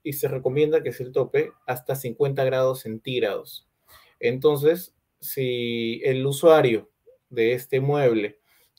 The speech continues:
considerando que tenga un tablero melamínico como cubierta, saca del, de la cocina, del, del fogón, una olla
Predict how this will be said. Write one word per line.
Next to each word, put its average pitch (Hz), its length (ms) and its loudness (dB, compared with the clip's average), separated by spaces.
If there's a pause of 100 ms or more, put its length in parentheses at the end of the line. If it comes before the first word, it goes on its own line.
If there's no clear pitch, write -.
considerando 120 540 2
que 123 100 2
tenga 131 420 0
un 139 140 -8
tablero 139 320 4
melamínico 123 560 -2
como 113 260 -2
cubierta, 113 600 0 (420)
saca 151 500 2
del, 123 440 0
de 117 240 -2
la 110 340 -6
cocina, 120 540 0
del, 107 240 -4
del 113 140 0
fogón, 143 440 6
una 123 480 -4
olla 131 500 0